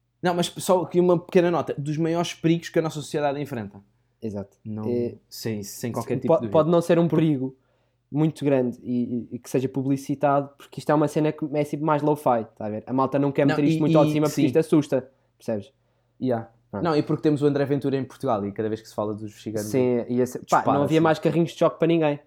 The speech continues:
Speaker 2: vamos entender.
Speaker 1: Yeah.
Speaker 2: Pronto.
Speaker 1: Yeah, yeah.
Speaker 2: Ahm,
Speaker 1: Putos a
Speaker 2: porquê em
Speaker 1: chorarem.
Speaker 2: carrinhos de choque? Porquê é que pusemos aqui o carrinhos de choque? Porque
Speaker 1: Sim.
Speaker 2: achámos que dizer gordas ciganas castelhanas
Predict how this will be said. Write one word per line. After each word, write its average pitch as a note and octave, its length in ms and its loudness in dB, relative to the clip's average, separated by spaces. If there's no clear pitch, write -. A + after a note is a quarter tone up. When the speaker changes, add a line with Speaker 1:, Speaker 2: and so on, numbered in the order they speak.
Speaker 2:
vamos A#2 160 -4
entender. B2 380 -2
Speaker 1:
Yeah. G#2+ 220 -8
Speaker 2:
Pronto. G2+ 180 -8
Speaker 1:
Yeah, G2+ 120 -20
yeah. D3+ 580 8
Speaker 2:
Ahm, D3+ 120 0
Speaker 1:
Putos E3 240 2
a G#3+ 40 6
Speaker 2:
porquê D3+ 180 6
em - 80 8
Speaker 1:
chorarem. B3 200 6
Speaker 2:
carrinhos A3+ 280 4
de - 60 -20
choque? C3+ 300 4
Porquê - 160 0
é F3 40 6
que - 100 -12
pusemos F3+ 380 4
aqui G3 280 4
o F#3+ 40 2
carrinhos F3 380 2
de - 60 -20
choque? - 260 -4
Porque E3 240 2
Speaker 1:
Sim. G3 140 2
Speaker 2:
achámos D#3+ 260 4
que - 160 -2
dizer D3 380 6
gordas D3+ 340 2
ciganas D#3 440 2
castelhanas D#3+ 760 0